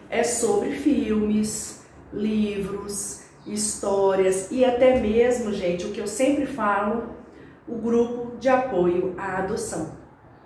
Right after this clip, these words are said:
Eu sempre participo das reuniões de grupo de apoio à adoção. Agora, em fevereiro, as reuniões irão voltar novamente presencial.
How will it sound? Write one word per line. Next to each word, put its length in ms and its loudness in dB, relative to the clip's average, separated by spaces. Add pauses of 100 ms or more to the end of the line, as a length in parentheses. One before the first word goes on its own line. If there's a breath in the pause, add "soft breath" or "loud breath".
(160)
Eu 340 2
sempre 360 -8
participo 500 -10
das 220 -6
reuniões 480 -4
de 40 -4
grupo 240 -6
de 100 -10
apoio 460 -4
à 100 0
adoção. 540 -4
Agora, 360 0
em 100 -4
fevereiro, 460 0
as 160 -6
reuniões 420 -6
irão 220 -2
voltar 560 -6
novamente 560 -2
presencial. 1080 -4